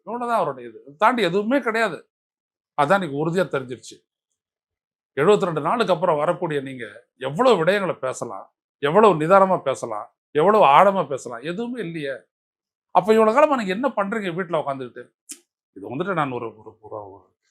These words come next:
அன்பின் மிகுதியால கேக்குறேன்னு கூட வச்சுக்கோங்க. என்ன பண்ணீங்க நீங்க? ஏதாவது ஒரு சப்ஜெக்ட்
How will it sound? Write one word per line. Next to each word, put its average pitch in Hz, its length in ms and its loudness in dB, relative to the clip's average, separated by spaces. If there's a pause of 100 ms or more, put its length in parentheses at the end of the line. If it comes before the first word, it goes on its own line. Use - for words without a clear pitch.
(220)
அன்பின் 202 500 -2
மிகுதியால 196 420 2
கேக்குறேன்னு 151 460 -2
கூட 185 160 -8
வச்சுக்கோங்க. 113 420 -10 (320)
என்ன 208 280 -4
பண்ணீங்க 185 360 -4
நீங்க? 143 360 -10 (640)
ஏதாவது 208 360 6
ஒரு 175 220 2
சப்ஜெக்ட் 143 520 -6